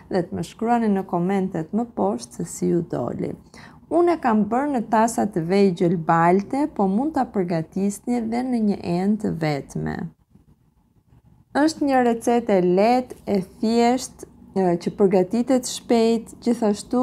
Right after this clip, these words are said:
është e përshtatshme për tu servirur, sepse është një recetë që përgatitet në furrë, dhe gatimet në furrë kryesisht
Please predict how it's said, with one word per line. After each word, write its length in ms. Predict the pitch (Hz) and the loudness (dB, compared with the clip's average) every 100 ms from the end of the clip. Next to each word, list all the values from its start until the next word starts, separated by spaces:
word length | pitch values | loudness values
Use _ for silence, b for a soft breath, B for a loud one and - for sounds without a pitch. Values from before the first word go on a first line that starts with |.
| 262 - | 0 -4
është 320 | 247 - 233 | -4 -2 -2
e 20 | 175 | -2
përshtatshme 560 | 170 - 190 190 226 220 | -2 2 2 2 -2 0
për 160 | 226 - | -2 -4
tu 80 | 233 | -4
servirur, 800 | 226 220 214 214 220 220 220 220 | 0 0 2 2 2 2 0 -2
sepse 480 | - 175 - 175 165 - - | -4 -4 -2 -2 -2 -2 -4
është 300 | 180 - 180 | -4 -2 -2
një 100 | 170 | 0
recetë 400 | 165 - 180 180 | 0 0 -2 -2
që 120 | 160 | -4
përgatitet 640 | 170 160 165 180 180 165 175 | -2 -2 -2 -4 -4 -4 -4
në 80 | 160 | -8
furrë, 480 | - 160 175 208 B B | -2 0 0 -2 B B
dhe 240 | 190 190 | -2 0
gatimet 560 | 185 180 202 220 214 208 | 2 0 0 -2 -2 -2
në 80 | 180 | -6
furrë 460 | - 196 202 202 202 | 0 2 4 0 -2
kryesisht 800 | 202 190 165 - 180 233 - | 0 2 0 0 0 0 -4